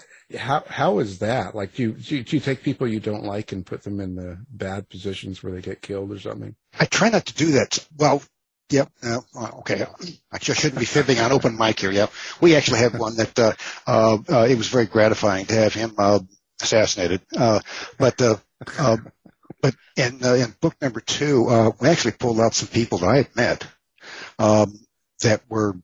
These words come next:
Speaker 2: um, most unsavory characters, and I didn't realize at the time, uh, partly because, you know, my brothers, uh, recommended that they talk to me. Uh, one guy shows up. I'm, I'm trying to make a living at, uh, real estate. Uh,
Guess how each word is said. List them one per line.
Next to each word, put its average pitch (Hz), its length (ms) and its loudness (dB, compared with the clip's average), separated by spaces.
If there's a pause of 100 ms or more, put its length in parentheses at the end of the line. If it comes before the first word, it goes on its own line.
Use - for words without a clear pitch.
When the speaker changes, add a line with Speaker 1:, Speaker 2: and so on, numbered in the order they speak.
(260)
Speaker 2:
um, 107 380 -4 (420)
most 160 240 0
unsavory 98 400 -2
characters, 110 500 -2
and 101 80 -2
I - 40 2
didn't 196 220 4 (120)
realize 139 460 6
at 87 60 -6
the 87 100 -6
time, 101 380 0 (440)
uh, 107 300 4 (420)
partly 127 260 2
because, - 460 -2
you 107 120 -6
know, 101 140 -2 (140)
my 110 100 2
brothers, 113 480 0
uh, 107 140 0
recommended 113 640 0
that 104 140 -2
they 107 120 2
talk 110 300 -2
to 98 80 -6
me. 90 160 -10 (440)
Uh, 113 320 0 (160)
one 131 200 0
guy 113 200 2
shows 107 280 -2
up. 120 200 2
I'm, 110 160 -2
I'm 107 160 -4
trying 120 220 -4
to 104 100 -4
make 110 140 0
a 95 40 -2
living 110 340 0
at, 101 180 -2
uh, 98 120 -2
real 123 220 2
estate. 107 360 0 (280)
Uh, 104 240 0